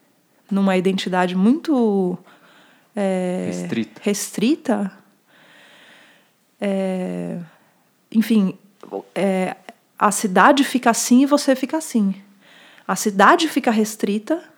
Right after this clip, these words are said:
Speaker 1: só se usa essa avenida pra andar de carro, só se usa esse rio pra jogar esgoto, e você fica restrito. Então, cidade pra pessoas acontece de dentro pra fora e de fora pra dentro, sabe?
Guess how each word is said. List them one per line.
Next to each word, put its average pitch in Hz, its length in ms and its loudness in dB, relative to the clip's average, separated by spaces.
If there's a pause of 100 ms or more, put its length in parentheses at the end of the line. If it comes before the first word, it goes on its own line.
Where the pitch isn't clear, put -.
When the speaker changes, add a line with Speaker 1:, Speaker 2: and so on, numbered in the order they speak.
(760)
Speaker 1:
só - 160 -2
se 202 200 0
usa 262 200 4
essa 254 140 4
avenida 226 420 4
pra 233 160 2
andar 226 160 4
de 214 100 -4
carro, 190 400 -2
só - 140 -8
se - 220 -6
usa 269 340 2
esse 247 220 0
rio 220 200 0
pra 240 120 0
jogar 226 220 2
esgoto, 196 540 0 (400)
e 247 60 0
você 330 280 0
fica 302 180 0
restrito. 233 600 -2 (880)
Então, 196 1120 0 (540)
cidade 226 500 2
pra 254 180 2
pessoas 247 840 2
acontece 233 480 2
de 226 120 0
dentro 247 260 4
pra 254 140 2
fora 254 260 2
e 254 40 0
de 247 60 -2
fora 262 240 -2
pra 269 160 0
dentro, 196 420 -2
sabe? 208 380 -4